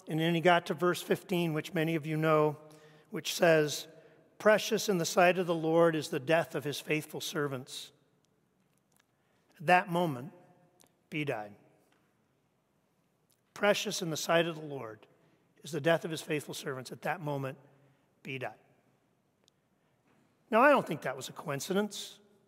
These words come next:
I don't think that was a coincidence at all. I think what that was, was God seeing some people who were lamenting, who were absorbing,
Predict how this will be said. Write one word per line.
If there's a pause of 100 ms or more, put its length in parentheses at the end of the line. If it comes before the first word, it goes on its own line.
(540)
I
don't
think
that
was
a
coincidence
at
all. (1500)
I
think
what
that
was, (800)
was
God
seeing
some
people (1160)
who
were
lamenting, (960)
who
were
absorbing,